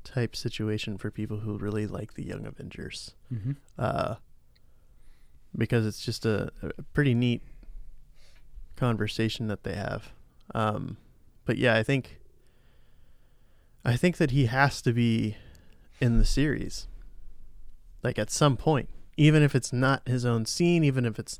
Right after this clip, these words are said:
Speaker 1: not, like, a five-minute or a ten-minute thing, even if it's just, like, a cameo or, like, a throwaway type situation. Uh, well, well, what we would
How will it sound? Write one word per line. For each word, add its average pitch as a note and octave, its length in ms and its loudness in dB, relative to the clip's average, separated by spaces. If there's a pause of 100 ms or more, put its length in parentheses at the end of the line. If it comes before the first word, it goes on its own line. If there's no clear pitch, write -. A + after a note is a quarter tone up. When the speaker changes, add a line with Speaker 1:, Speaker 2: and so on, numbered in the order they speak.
Speaker 1:
not, C#3 360 4
like, B2+ 220 -2
a G#2+ 140 -6
five-minute C3+ 920 4
or A2 100 -2
a G#2+ 80 -6
ten-minute B2 600 0
thing, B2+ 340 0
even A#2 240 -2
if G#2+ 120 -6
it's - 180 -8
just, - 220 -8
like, G#2 140 -6
a G#2 60 -12
cameo - 640 -6 (760)
or, A2+ 120 0
like, G#2+ 160 -4
a B2 80 -14
throwaway C#3 560 0
type - 260 -6
situation. - 600 -8 (1080)
Uh, A2+ 360 2 (2250)
well, C3 160 6
well, A#2+ 240 6
what A#2+ 160 8
we A#2 160 6
would G2+ 240 -2